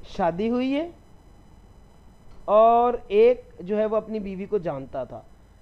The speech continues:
इस जुमले में के मुताबिक वो अपनी बीवी को शादी से पहले जानता था, ऐसे ही है ना meaning?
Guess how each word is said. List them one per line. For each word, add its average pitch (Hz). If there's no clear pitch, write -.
इस 294
जुमले 254
में 294
के 294
मुताबिक 240
वो 247
अपनी 233
बीवी 196
को 233
शादी 196
से 202
पहले 190
जानता 131
था, 131
ऐसे 160
ही 311
है 277
ना 349
meaning? 220